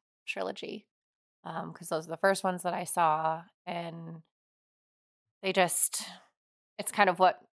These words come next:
obviously, like, kickstarted the, like, "Oh, I actually do enjoy this." Kind of really the first sci-fi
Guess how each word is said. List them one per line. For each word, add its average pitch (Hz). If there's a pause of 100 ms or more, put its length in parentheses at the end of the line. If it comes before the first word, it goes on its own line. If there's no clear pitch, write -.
(140)
obviously, 175
like, 160
kickstarted 165
the, 170
like, 165
"Oh, 320
I 226
actually 226
do 202
enjoy 180
this." - (880)
Kind 190
of 220
really 175
the 160 (420)
first - (640)
sci-fi 294